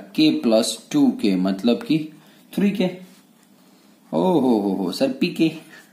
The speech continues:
आमिर खान is there, so key effective two pi M by three K। बोल, डन है, डन है, डन है, ओके, clear है, लोचा नहीं मारा ना,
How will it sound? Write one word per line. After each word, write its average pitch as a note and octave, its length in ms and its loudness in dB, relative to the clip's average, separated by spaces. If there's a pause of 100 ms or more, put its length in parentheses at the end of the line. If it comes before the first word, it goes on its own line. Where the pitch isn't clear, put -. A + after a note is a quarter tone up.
(960)
आमिर A2+ 280 2
खान E2+ 220 -2
is G#2 80 -8
there, A2+ 340 0 (100)
so G#2+ 200 -6 (220)
key B2+ 140 2 (200)
effective - 560 -4 (1080)
two D#3+ 240 0 (120)
pi G2+ 260 2 (1700)
M G3 240 4
by F#3 180 6
three D#3+ 220 4
K। A2 120 4 (480)
बोल, D#3 200 6 (540)
डन D#3+ 180 6
है, F3+ 120 4
डन F3+ 160 4
है, F#3 60 2
डन F#3 180 4
है, F#3+ 280 0
ओके, E3 460 0
clear E3+ 400 2
है, - 300 -2 (640)
लोचा C3+ 200 2
नहीं E3+ 100 2
मारा E3 160 4
ना, G3 180 0